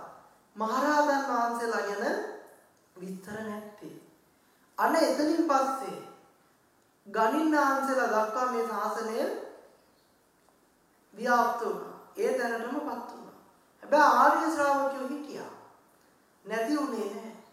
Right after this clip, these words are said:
හැබැයි මේ ආර්ය ශ්‍රාවකයෝ අර සිව්පිලි සිඹියාපත් ඥාන ලබලා මේ දහම් මඟ විග්‍රහ කරගන්න, විස්තර කරගන්න, අනුන්ට කියලා දෙන්න, මඟ පෙන්වන්න පුළුවන්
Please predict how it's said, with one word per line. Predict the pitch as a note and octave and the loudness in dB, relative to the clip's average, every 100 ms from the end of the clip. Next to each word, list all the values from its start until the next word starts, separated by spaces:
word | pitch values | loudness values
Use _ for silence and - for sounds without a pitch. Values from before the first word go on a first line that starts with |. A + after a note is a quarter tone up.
| _ _ _ _ F#3 | _ _ _ _ -8
හැබැයි | F#3+ C#4+ D4+ C#4 | 0 4 4 2
මේ | C4 | 0
ආර්ය | G#3+ A#3 C4+ C#4 C4 | 2 4 2 0 -2
ශ්‍රාවකයෝ | C4 A3+ A#3 A3+ A3+ A3 F#3+ E3+ - - - _ | -2 0 0 0 -2 -4 -8 -8 -14 -20 -20 _
අර | - G#3+ | -6 -2
සිව්පිලි | A#3 A3 A#3+ C#4+ C#4+ C4+ C4 | -2 -4 -6 -6 -6 -8 -8
සිඹියාපත් | B3+ B3 A#3+ A#3 A#3 A3+ | -10 -8 -2 0 2 0
ඥාන | A3+ G#3 G3+ G#3+ G#3+ | -2 -4 -4 -4 -4
ලබලා | G#3 - - - - - - _ _ _ | -4 -6 -8 -12 -18 -20 -20 _ _ _
මේ | G#3+ C4+ | -2 0
දහම් | B3 A#3+ C#4 D4+ | 2 4 4 4
මඟ | D4+ C#4 B3+ | 4 2 0
විග්‍රහ | - G#3 C4+ C4+ C4+ | -6 -8 -4 -2 0
කරගන්න, | C4 A#3 A#3+ A#3+ A#3+ | 0 -2 -2 -2 -2
විස්තර | A3+ G3 - C4+ C4 | -4 -8 -6 -2 0
කරගන්න, | B3+ A#3 A3+ A#3 A3+ | 0 -2 -2 -2 -2
අනුන්ට | G3 A3 B3 B3+ A3 | -4 -4 -6 -6 -8
කියලා | G#3+ A3+ A#3+ | -6 -4 -4
දෙන්න, | A#3+ A3+ A3+ | -2 -4 -4
මඟ | G#3 F#3+ B3+ | -6 -4 -2
පෙන්වන්න | C4 B3+ A#3+ A#3 A3+ | 0 0 -2 -4 -4
පුළුවන් | - G#3 G#3 A3+ | -8 -4 0 0